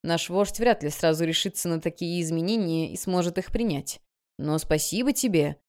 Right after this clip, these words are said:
Последнее прозвучало совсем угрожающе. И Кити пафосно возвестила,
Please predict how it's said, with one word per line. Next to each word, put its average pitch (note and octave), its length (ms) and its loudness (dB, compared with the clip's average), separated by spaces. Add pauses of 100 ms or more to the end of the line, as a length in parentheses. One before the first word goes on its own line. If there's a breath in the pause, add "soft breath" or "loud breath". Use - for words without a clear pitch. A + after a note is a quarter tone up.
(340)
Последнее A#3 520 2
прозвучало A3+ 560 4
совсем G3 420 2
угрожающе. D#3 800 2 (800 soft breath)
И A3 140 -2
Кити A#3 300 -2
пафосно A3+ 440 2
возвестила, F3 760 0